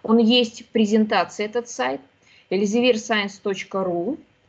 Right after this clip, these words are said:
Раздел "Продукты", выпадающее меню "Scopus". И в этом, а, на этой страничке есть список. Список,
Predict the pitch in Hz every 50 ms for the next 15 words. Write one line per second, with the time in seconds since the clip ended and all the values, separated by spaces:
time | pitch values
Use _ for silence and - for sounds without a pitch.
0 | _ _ _ _ _ _ _ 180 196 214 214 196 196 240 226 214 220 - 220 214
1 | 196 175 170 165 160 - - _ 214 254 302 285 - 226 254 190 - 214 202 208
2 | 208 208 202 - - 220 202 208 214 214 214 196 180 175 - - - - - 233
3 | 202 185 156 156 190 233 311 339 - - _ _ _ _ _ _ _ _ _ _
4 | - 214 214 202 214 240 226 214 214 - 185 180 180 - - - 180 180 180 180
5 | 180 180 180 180 180 175 170 175 180 196 202 196 196 196 196 196 - 202 214 233
6 | 277 320 349 - - - 185 185 180 175 202 233 277 277 - - - - _ _
7 | _ _ _ - - - - - 233 220 214 - - - - _ _ _ _ _
8 | _ _ _ - - - - - 233 247 277 262 - - 269 254 -